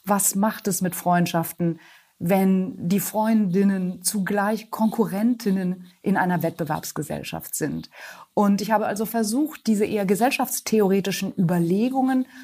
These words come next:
zu verknüpfen mit den Dingen, die mir selbst widerfahren sind, wobei ich diese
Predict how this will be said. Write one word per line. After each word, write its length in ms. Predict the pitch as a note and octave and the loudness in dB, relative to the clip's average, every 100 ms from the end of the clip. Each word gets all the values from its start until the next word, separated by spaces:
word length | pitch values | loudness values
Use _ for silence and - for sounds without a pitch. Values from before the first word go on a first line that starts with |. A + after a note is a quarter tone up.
| - | -8
zu 120 | - | 0
verknüpfen 960 | A#3 - A3+ - C#4 D#4+ - - G3 F3 - _ _ | 2 2 -4 2 4 4 2 -2 -2 -4 -10 _ _
mit 360 | - G3+ G3+ - _ - | -2 0 0 -4 _ -14
den 520 | D#3+ A3+ B3 B3 F#3 | 2 6 6 6 4
Dingen, 640 | F3 A3+ C4 B3 B3 B3 - _ _ | 4 4 4 4 2 -2 -10 _ _
die 140 | F3+ | 4
mir 140 | B3 A3+ | 6 6
selbst 400 | A3+ F#3+ - - | 2 -2 -4 0
widerfahren 680 | F#3 E3 - D#3+ D3 D#3+ | 0 0 -2 -4 -2 -2
sind, 260 | D3+ D#3+ D3+ | 0 -2 0
wobei 300 | F#3 F3+ G3 | 0 2 0
ich 200 | G3+ - | -2 0
diese 420 | G#3+ G3+ G3+ F#3 | 2 4 0 -4